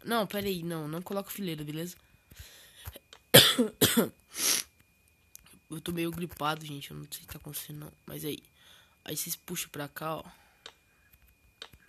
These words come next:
É. Ah, mano, é, é, pera aí,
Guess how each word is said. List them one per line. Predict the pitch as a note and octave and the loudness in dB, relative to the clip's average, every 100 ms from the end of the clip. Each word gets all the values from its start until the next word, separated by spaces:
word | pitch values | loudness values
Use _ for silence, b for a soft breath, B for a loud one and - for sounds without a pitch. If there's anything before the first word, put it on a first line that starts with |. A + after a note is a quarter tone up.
| _ _ _ b b b b b b b _ _ - | _ _ _ b b b b b b b _ _ -14
É. | D3 D3 D3 D3 C#3 - _ - _ _ _ _ _ _ _ _ - | -8 -6 -6 -6 -8 -14 _ -20 _ _ _ _ _ _ _ _ -6
Ah, | |
mano, | G#3+ D3+ C#3+ - - | -4 -4 -6 -8 -2
é, | G3+ D#3 - | 0 0 -4
é, | - D#3 | -6 -6
pera | C3+ D#3 | -6 -8
aí, | - | -10